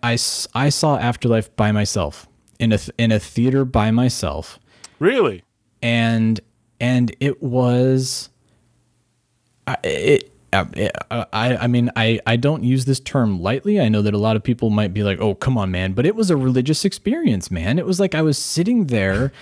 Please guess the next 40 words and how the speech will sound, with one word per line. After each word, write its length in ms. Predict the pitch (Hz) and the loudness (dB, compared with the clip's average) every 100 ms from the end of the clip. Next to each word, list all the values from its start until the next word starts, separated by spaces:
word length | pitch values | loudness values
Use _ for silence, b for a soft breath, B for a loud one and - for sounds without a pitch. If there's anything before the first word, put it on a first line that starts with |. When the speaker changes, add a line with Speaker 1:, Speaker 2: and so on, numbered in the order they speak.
| B | B
Speaker 2:
<laughs> 180 | B - | B -2
Speaker 1:
and 100 | 143 | -2
it 80 | |
was 160 | 143 156 | 0 0
like 160 | 160 151 | 0 0
a 60 | |
film 420 | 131 - 156 190 | -4 -2 0 2
had 220 | 175 165 139 | 2 0 2
been 200 | 135 120 | 2 2
made 280 | 123 120 | 2 0
specifically 640 | - - - 131 160 - 147 | -2 -4 0 0 0 0 -2
for 180 | - 113 | 0 0
me. 240 | 98 95 | 2 0
I 60 | 95 | 0
was 140 | 95 | 0
in 120 | 92 | -2
a 60 | 90 | -2
theater 500 | - 226 170 104 113 | 0 0 2 0 -2
by 300 | 113 95 139 | -4 -2 2
myself 560 | 120 110 - 87 - | 2 2 -2 -4 -4
watching 400 | 98 156 - 98 | -2 -2 0 -2
the 80 | 85 | -2
film 300 | - 80 80 | -6 -10 -10
specifically 580 | - - - 82 85 80 | -10 -10 -10 -10 -10 -8
made 240 | 76 90 | -8 -10
for 120 | - 90 | -8 -4
me. 280 | 87 113 117 B B B B B _ - | 0 0 -2 B B B B B _ 2
Speaker 2:
Yeah. 160 | 117 | 4
Speaker 1:
And, 120 | 127 120 | 4 2
and 160 | 120 123 | 0 0
it 100 | - | 0
was 140 | 117 | 0
emotional, 720 | 113 110 139 - 147 139 139 | 2 2 2 2 2 2 2
and 140 | 110 104 | 0 -2
it 100 | 98 | -2
brought 200 | 110 - | -2 -2
back 180 | 101 - | -4 -2
people 260 | 110 98 | -2 0
I 60 | 92 | 2
loved, 640 | 98 131 147 143 135 123 | 2 2 4 2 0 -4